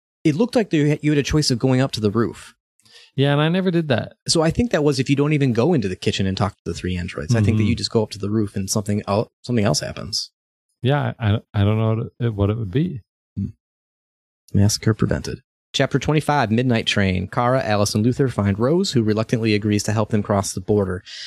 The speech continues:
Speaker 1: A cop shows up to the house looking for deviants, and Kara must convince him that all is fine there.
Speaker 2: <sighs>
Speaker 1: Whew, man.
Speaker 2: Talk about intense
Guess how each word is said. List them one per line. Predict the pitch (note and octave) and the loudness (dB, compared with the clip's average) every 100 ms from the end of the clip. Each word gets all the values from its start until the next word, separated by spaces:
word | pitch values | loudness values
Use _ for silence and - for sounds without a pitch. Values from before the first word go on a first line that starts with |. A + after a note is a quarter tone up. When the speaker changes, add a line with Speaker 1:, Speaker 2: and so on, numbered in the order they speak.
| - | -10
Speaker 1:
A | A#2+ | -6
cop | C3+ A2+ | -4 -2
shows | - B2+ B2 | 0 2 2
up | C#3 - | 0 0
to | A#2 | -2
the | A#2 | 0
house | D#3 E3+ - | 0 0 0
looking | A#2 A2+ | 0 0
for | G2+ G2+ | 0 0
deviants, | G#2+ B2 C3+ C#3 - | 0 2 2 0 -2
and | G2+ | -6
Kara | G2 A2+ A#2+ | -2 2 4
must | B2 A2+ - | 4 0 -2
convince | - F#2+ G2+ G#2+ | -2 -2 0 -2
him | - A2+ | 0 0
that | G2 - | 0 -4
all | F#2 G2 G2+ | 0 0 0
is | G#2 | -2
fine | - - F#2 F#2 | -4 -4 -2 -4
there. | F#2 B1 A1 - | -6 -10 -10 -4
Speaker 2:
<sighs> | A2 G2+ F2 D#2+ C#2+ C2 A#1+ - - _ - | 2 4 4 2 -2 -6 -10 -16 -20 _ -6
Speaker 1:
Whew, | - A#2 | 0 2
man. | G2 G2+ G2+ G#2+ - | 2 0 -4 -6 -8
Speaker 2:
Talk | - B2 | -2 0
about | A#2+ C#3 | 0 0
intense | C3+ A#2+ C#3 E3+ C#3+ | 0 0 0 0 -2